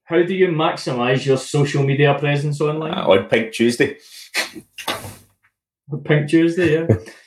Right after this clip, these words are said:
Speaker 1: So if you, if you're listening to this podcast, this is targeted towards an individual looking for a job.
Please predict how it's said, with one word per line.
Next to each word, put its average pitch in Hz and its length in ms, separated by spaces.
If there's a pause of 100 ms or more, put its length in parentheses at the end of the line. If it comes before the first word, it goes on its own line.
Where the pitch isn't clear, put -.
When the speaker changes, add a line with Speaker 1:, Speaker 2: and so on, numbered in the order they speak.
(640)
Speaker 1:
So 185 220
if 170 80
you, 160 80
if 151 100
you're 185 160
listening 202 240
to 156 60
this 156 180
podcast, 147 400
this - 160
is 165 160
targeted 135 480
towards 127 380
an 123 100
individual 120 480
looking 117 260
for 113 140
a 104 60
job. 104 320